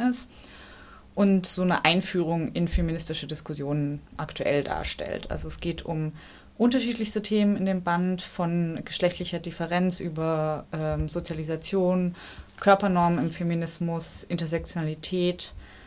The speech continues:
Verhältnis von Sprache und gesellschaftlicher Realität, also so ganz viele verschiedene Themen, ähm, die jeweils in kurzen Artikeln so angerissen werden. Also es ist kein Band, der analytisch in die Tiefe geht, sondern versucht so ein bisschen darzustellen, wo eigentlich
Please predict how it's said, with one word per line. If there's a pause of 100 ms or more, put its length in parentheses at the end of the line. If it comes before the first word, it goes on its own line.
(300)
Verhältnis
von
Sprache
und
gesellschaftlicher
Realität, (140)
also
so
ganz
viele
verschiedene
Themen, (640)
ähm,
die
jeweils
in
kurzen
Artikeln
so
angerissen
werden.
Also
es
ist
kein (380)
Band,
der
analytisch
in
die
Tiefe
geht,
sondern
versucht
so
ein
bisschen
darzustellen,
wo
eigentlich